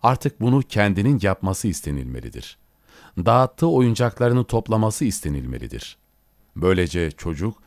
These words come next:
bazı işleri kendinin yapması gerektiğini kavrayacak, sorumluluk duygusu gelişecek, ayrıca yetenekleri körelmeyecek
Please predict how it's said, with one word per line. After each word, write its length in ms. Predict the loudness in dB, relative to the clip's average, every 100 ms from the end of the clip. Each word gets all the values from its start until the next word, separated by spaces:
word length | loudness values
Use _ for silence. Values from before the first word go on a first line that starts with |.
| _ _ -6
bazı 400 | 0 0 0 0
işleri 400 | -2 -2 -2 -2
kendinin 440 | 0 0 2 0
yapması 460 | 0 0 -2 -4 -2
gerektiğini 500 | 0 0 -2 -4 -4
kavrayacak, 760 | -2 -2 -2 -2 0 0 -2 -6 _ -20 -14
sorumluluk 680 | -4 0 2 4 2 0 2
duygusu 440 | 2 2 0 -2
gelişecek, 640 | 0 0 0 -2 0 0 -4 _ -20 -2
ayrıca 420 | 2 4 2 0
yetenekleri 720 | 0 0 0 0 0 0 -2 -2
körelmeyecek 840 | -2 0 2 2 0 0 -2 -4